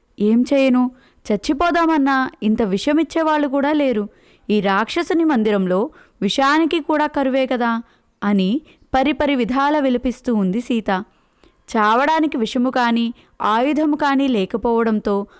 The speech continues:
అందుబాటులో ఉన్న తన పొడుగాటి జాడనే తాడుగా ఉపయోగించి మెడకు ఉరివేసుకుని ప్రాణత్యాగము చేయడానికి ప్రయత్నించింది సీత. "నేను ఈ జడతో ఉరిపోసుకుని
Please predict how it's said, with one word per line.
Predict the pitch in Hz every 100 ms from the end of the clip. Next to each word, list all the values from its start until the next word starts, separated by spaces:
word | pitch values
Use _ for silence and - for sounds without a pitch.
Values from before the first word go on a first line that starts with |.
| _ _
అందుబాటులో | 202 214 262 269 302 311 302 311
ఉన్న | 311 311
తన | 311 285
పొడుగాటి | 277 208 202 254 269 285
జాడనే | 262 254 214 202 190 247 - _ -
తాడుగా | 220 202 226 277 311
ఉపయోగించి | 269 214 214 202 208 - 185 190 - _
మెడకు | 202 202 262 320
ఉరివేసుకుని | 277 240 240 233 - 247
ప్రాణత్యాగము | 285 240 233 226 247 254 240 226 226
చేయడానికి | 220 220 214 214 208 208
ప్రయత్నించింది | 196 185 190 180 196 214
సీత. | 240 214 196 180 - _ _ - _ _
"నేను | 302 339
ఈ | 349 349
జడతో | 269 240 262 330
ఉరిపోసుకుని | 302 254 247 277 254 - 254